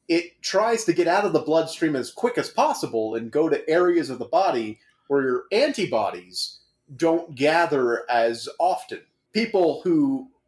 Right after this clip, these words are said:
are bitten by ticks might not feel Lyme disease symptoms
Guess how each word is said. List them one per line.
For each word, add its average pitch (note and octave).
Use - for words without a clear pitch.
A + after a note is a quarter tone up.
are C#3
bitten G#3+
by A#2
ticks A2+
might F#3
not E3+
feel D#3
Lyme D#3+
disease D3
symptoms C#3